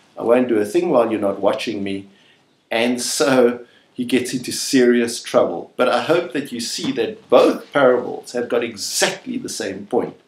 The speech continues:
that to be a profitable servant of God, one has to make a profit for God. One has to produce fruit for God. One has to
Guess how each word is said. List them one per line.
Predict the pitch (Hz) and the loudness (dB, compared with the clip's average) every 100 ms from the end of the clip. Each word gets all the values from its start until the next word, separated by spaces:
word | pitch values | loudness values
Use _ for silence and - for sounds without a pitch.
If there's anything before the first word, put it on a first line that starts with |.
| _ - | _ -10
that | - 107 | -4 -4
to | 120 | -4
be | 101 - 170 | -6 -4 2
a | 220 | 2
profitable | - 185 180 175 147 | 4 -2 -2 -4 -4
servant | 131 - 170 139 92 - _ _ _ - - _ _ _ _ | -4 0 0 -2 -6 -12 _ _ _ -20 -20 _ _ _ _
of | - - | -8 -2
God, | 95 90 - - _ _ _ _ _ _ _ _ _ _ _ _ _ _ _ _ | 0 0 -2 -8 _ _ _ _ _ _ _ _ _ _ _ _ _ _ _ _
one | - 202 - | -4 -4 -4
has | 123 - - | -4 -4 -6
to | 294 - - _ _ _ _ _ _ _ _ _ _ - | -6 -6 -12 _ _ _ _ _ _ _ _ _ _ -4
make | 107 104 | -2 -2
a | 165 | -6
profit | - 131 - - - - - | -4 -4 -4 -6 -8 -12 -6
for | 113 | -4
God. | 98 87 - - _ | -2 -4 -6 -14 _
One | - 160 156 | -8 -6 -6
has | 160 - | -8 -6
to | 170 156 _ | -8 -8 _
produce | 180 165 185 196 | -8 -6 -8 -10
fruit | - - 285 - - _ _ | -12 -2 0 0 -6 _ _
for | 147 | -6
God. | 135 117 - - - | 0 2 0 -4 -6
One | 160 151 | -2 0
has | 160 - - | 0 -2 -2
to | - 185 | -6 -6